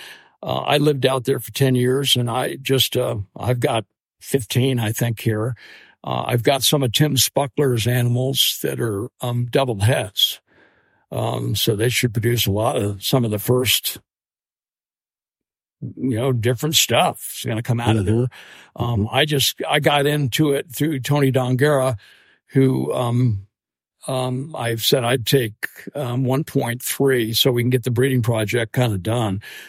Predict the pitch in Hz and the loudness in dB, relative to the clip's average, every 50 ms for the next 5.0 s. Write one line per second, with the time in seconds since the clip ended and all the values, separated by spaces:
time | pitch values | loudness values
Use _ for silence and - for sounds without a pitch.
0 | - - _ - - 127 135 131 123 127 120 - _ _ _ _ _ _ _ - | -20 -20 _ -6 -4 -4 -2 -2 -4 -6 -8 -10 _ _ _ _ _ _ _ 2
1 | - 190 190 156 190 165 147 131 127 135 143 160 180 185 160 135 117 104 98 92 | 4 4 4 6 4 4 4 2 2 2 2 2 2 2 2 0 0 -2 -4 -6
2 | - _ - 127 113 104 98 107 - 117 127 143 160 151 - - - - _ _ | -6 _ -2 -2 0 0 -2 -4 -4 -4 -2 -2 -2 0 0 -2 -2 -4 _ _
3 | - - 269 277 277 254 - - 160 160 175 214 202 - - 151 139 110 131 147 | -6 -2 0 2 2 2 2 2 2 4 2 2 2 0 -2 -2 0 0 0 0
4 | 131 117 165 156 - - - - - - 156 143 143 - 156 147 131 - - - | 0 2 0 0 0 0 -2 -8 -14 -10 -10 -8 -8 -8 -6 -4 -2 0 0 -2